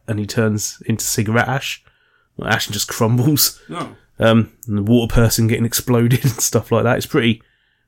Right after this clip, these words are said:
Speaker 1: pretty grim.
Speaker 2: Mm.
Speaker 1: Um, yeah, the reason why God uses those monsters,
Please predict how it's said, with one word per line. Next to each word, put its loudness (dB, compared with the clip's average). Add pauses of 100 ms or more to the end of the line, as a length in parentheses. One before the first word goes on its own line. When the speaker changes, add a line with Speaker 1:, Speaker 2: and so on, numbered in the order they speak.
Speaker 1:
pretty 4
grim. 4 (500)
Speaker 2:
Mm. -8
Speaker 1:
Um, 4 (800)
yeah, 4 (180)
the 0
reason 4
why 6
God 4
uses -2
those 0
monsters, -4